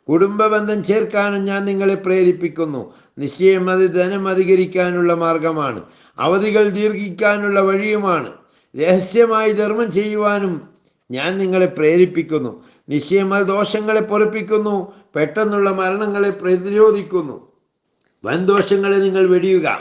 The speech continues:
ചെറിയവയെ നിങ്ങൾ സൂക്ഷിക്കുക. ന്യായമില്ലാതെ വധിക്കൽ, അള്ളാഹു നിരോധിച്ച വ്യക്തിയെ നിങ്ങൾ കൊല്ലരുത്.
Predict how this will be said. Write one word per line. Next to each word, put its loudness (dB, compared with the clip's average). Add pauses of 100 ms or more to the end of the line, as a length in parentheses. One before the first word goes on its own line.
(1300)
ചെറിയവയെ 6
നിങ്ങൾ -4
സൂക്ഷിക്കുക. -8 (760)
ന്യായമില്ലാതെ 0 (560)
വധിക്കൽ, 0
അള്ളാഹു 4 (280)
നിരോധിച്ച 0
വ്യക്തിയെ -2
നിങ്ങൾ -2 (120)
കൊല്ലരുത്. 2